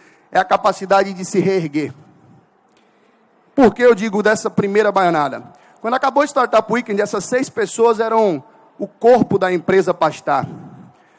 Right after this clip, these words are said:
Passados quarenta e oito horas,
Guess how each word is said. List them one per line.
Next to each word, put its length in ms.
Passados 1300
quarenta 400
e 20
oito 260
horas, 540